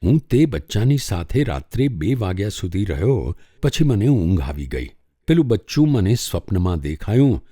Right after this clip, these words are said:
અને મને તેણે કહ્યું, "તમે મને રોકી રહ્યા છો. કૃપા કરીને મને જવા દો, જવા દો." "ઘણું સારું," મેં સ્વપ્નમાં જવાબ આપ્યો. હું તરત જ જાગી ગયો અને બોલી ઉઠ્યો, "છોકરાઓ,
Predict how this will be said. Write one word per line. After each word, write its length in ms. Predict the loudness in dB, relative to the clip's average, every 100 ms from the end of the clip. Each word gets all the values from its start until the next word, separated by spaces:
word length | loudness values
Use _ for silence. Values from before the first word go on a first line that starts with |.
| _ -2
અને 140 | 0
મને 320 | 0 0 0
તેણે 300 | 0 -2 -2
કહ્યું, 500 | -4 -4 0 0 -2 _ _ _
"તમે 260 | 0 2 4
મને 340 | 2 0 -2 -2
રોકી 340 | -2 -2 -2 0
રહ્યા 320 | 0 -2 -6
છો. 300 | -10 -14 -14 -18 _ _ -2
કૃપા 240 | 0 0
કરીને 360 | 0 -2 0 0
મને 340 | 0 0 0
જવા 460 | 0 -2 -2 -2 -2
દો, 380 | -4 -8 -10 -18 _ _
જવા 540 | -6 -2 -2 -2 -6 -6
દો." 420 | -4 -4 -4 -8 -14 _ _ _ -8
"ઘણું 300 | 0 2 2
સારું," 460 | 0 -6 -6 -8 -10 _ _ -2
મેં 140 | -2
સ્વપ્નમાં 560 | 0 -4 -4 -2 -2 -2
જવાબ 460 | -2 -2 -2 -4 -6
આપ્યો. 340 | -8 -8 -10 -14 _ _ _
હું 240 | 2 2 2 -2
તરત 320 | -2 -2 0
જ 240 | -2 -2 -2
જાગી 280 | -2 0 -2
ગયો 400 | 0 -2 -2 -10 -18 -2
અને 180 | 2 2
બોલી 320 | 0 0 2
ઉઠ્યો, 480 | 0 -2 -4 -4 -4 _ _ _
"છોકરાઓ, 760 | 0 2 2 0 2 2 0